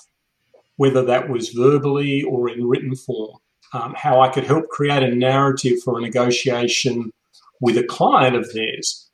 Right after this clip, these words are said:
And I just thought everyone could do that. I, I don't, didn't actually value that.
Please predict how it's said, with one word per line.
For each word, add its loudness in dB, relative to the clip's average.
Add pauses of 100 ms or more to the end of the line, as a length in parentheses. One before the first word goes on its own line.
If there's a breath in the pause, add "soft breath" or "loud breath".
And 4
I 6
just 2
thought 6
everyone 4
could -6
do 4
that. -2
I, 0 (120)
I 0
don't, -6
didn't -6 (140)
actually 0
value 0
that. -6